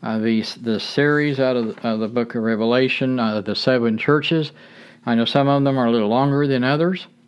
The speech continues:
And if you have not listened to all of them to this time and point of the release,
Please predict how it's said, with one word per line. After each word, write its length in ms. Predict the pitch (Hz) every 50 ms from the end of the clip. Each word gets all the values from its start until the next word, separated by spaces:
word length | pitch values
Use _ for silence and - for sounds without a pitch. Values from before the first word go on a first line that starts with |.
| _ _ _ _ _ _ _ _ _ _ _ _ _ _ _ _ _ - - _ _ _ -
And 140 | 139 131
if 140 | 131 127 120
you 140 | 147 147 135
have 160 | 156 156 143
not 200 | 143 147 151 123
listened 360 | 127 131 135 - - 160 143
to 180 | - 156 147 131
all 320 | 131 131 135 139 139 139
of 80 | 139 139
them 180 | 147 131 117 -
to 120 | - 127
this 180 | 131 127 123 -
time 420 | - - 143 139 139 143 151 147
and 140 | 139 120 113
point 380 | - - 151 156 185 208 196
of 260 | - 117 107 104 104 107
the 100 | 110 107
release, 560 | 113 117 123 127 135 151 190 214 196 -